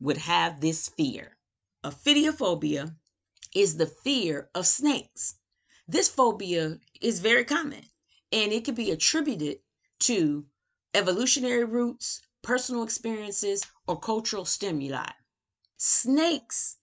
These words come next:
are used, if you look and think about it, as villains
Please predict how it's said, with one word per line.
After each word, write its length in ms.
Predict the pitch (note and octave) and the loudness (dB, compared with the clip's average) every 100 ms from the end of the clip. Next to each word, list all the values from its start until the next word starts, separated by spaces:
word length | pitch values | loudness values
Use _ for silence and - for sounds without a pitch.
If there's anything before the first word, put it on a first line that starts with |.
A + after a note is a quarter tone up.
| - | 0
are 140 | F#3 | 0
used, 640 | G3 G3 A#3+ B3+ F3+ D3 D#3 | 0 -2 0 2 0 -2 -2
if 160 | E3+ | -4
you 140 | G3 A3 | -4 0
look 260 | A3 A3 | 2 2
and 140 | E3+ D#3+ | -2 -4
think 200 | G3 E3+ | -6 -6
about 360 | D3+ C3+ - | -4 -6 -6
it, 140 | - - _ - _ - | -12 -16 _ -20 _ -6
as 220 | F3 D#3 | -2 -2
villains 640 | C3+ F3+ A3 D#3+ B2+ - | 2 4 6 4 -4 -6